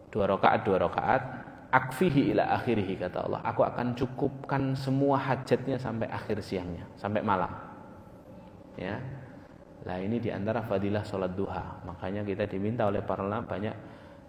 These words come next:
me-, apa, menjaga so-, sholat duha ini dalam keseharian kita. Dan sholat duha juga disebut dengan sholat awabin. Sholatul awabin, nama lainnya sholat duha.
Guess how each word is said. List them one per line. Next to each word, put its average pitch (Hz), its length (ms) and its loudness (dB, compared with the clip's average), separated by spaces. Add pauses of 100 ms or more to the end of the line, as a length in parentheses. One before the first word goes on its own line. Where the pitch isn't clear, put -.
me-, 104 400 0
apa, 110 480 -2 (880)
menjaga 113 560 4
so-, - 240 -2
sholat 107 320 6
duha 107 320 4
ini 95 240 0 (320)
dalam 92 320 -4 (160)
keseharian 101 720 2
kita. 98 320 0 (400)
Dan 143 240 12
sholat 175 320 12
duha 190 240 12
juga 143 240 10
disebut 151 400 4
dengan 143 240 6
sholat 143 400 2
awabin. 110 560 4 (1200)
Sholatul 123 560 4
awabin, 104 480 4
nama 107 320 6
lainnya 110 240 4
sholat 107 240 2
duha. 90 320 -4